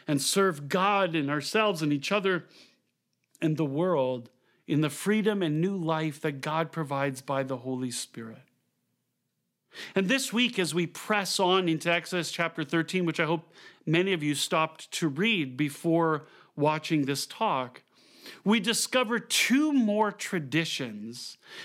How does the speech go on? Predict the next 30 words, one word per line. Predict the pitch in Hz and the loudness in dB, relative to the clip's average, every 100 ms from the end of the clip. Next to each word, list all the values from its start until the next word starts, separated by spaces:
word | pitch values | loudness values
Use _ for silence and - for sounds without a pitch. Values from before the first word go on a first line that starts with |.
| - | -4
that | 160 175 175 | -2 -2 -2
became | 196 - 202 208 | -4 -2 -2 0
a | 185 | 0
part | 180 - 202 208 220 | -4 -6 0 2 2
of | 208 170 | 0 -2
Israel's | 156 190 160 175 165 151 | 0 0 2 2 2 2
national | 156 156 160 175 - 175 | 0 0 0 -4 -2 0
life, | 147 147 139 131 - - - | 2 2 0 -2 -10 -20 -4
all | 180 214 233 | 2 4 4
tied | 240 - - 190 196 196 | 0 -4 0 2 2 0
to | 196 190 | -4 -2
this | 170 | -2
Passover | - - 170 165 185 160 156 | -2 -6 -6 -2 -2 0 0
event, | 135 151 156 - - - | 0 0 -2 -4 -14 -2
that | 185 180 | 0 0
helped | 151 196 226 262 - 160 | -2 0 0 0 -10 -2
them | 175 175 180 175 - - _ _ | 2 2 2 -2 -8 -20 _ _
understand, | 180 208 226 220 202 - - 175 165 160 131 117 170 | -2 0 0 0 0 2 0 0 0 0 -2 -6 -6
be | 156 185 | -2 0
formed | 170 - 208 220 233 220 185 | -2 -4 2 2 2 0 0
into | 196 170 | -2 -2
the | 175 165 | 0 0
identity | 156 147 127 160 180 160 147 | 0 -2 -2 0 2 2 0
of | - | -2
who | - 202 | -4 -2
they | 196 196 | 0 0
were | 180 147 156 156 - | 0 0 0 0 -2
as | 139 143 135 | -2 0 -4
God's | 131 139 139 135 127 - - - - _ | -6 -2 -2 -2 -6 -12 -16 -20 -20 _
people. | - 156 147 - - | -6 -4 -4 -8 -12